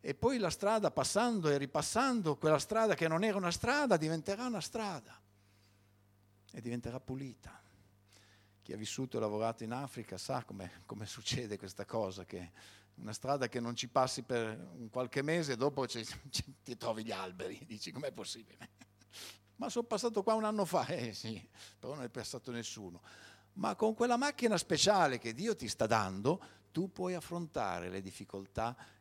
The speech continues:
che anche la natura fa crescere nelle persone. E in questa maniera impariamo a vincere il male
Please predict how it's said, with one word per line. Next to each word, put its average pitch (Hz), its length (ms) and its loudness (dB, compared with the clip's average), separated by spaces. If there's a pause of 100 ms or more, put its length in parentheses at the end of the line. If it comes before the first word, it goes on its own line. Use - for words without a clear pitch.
che 170 160 -6
anche 170 260 -4
la 135 120 -2
natura 90 600 -6 (140)
fa - 180 -10
crescere - 760 -12
nelle 87 200 -12
persone. - 760 -14 (100)
E 123 100 -2
in 131 80 0
questa 139 240 -4
maniera 180 480 2 (280)
impariamo 135 640 4
a - 20 2
vincere 120 400 2
il 139 100 2
male 92 520 -2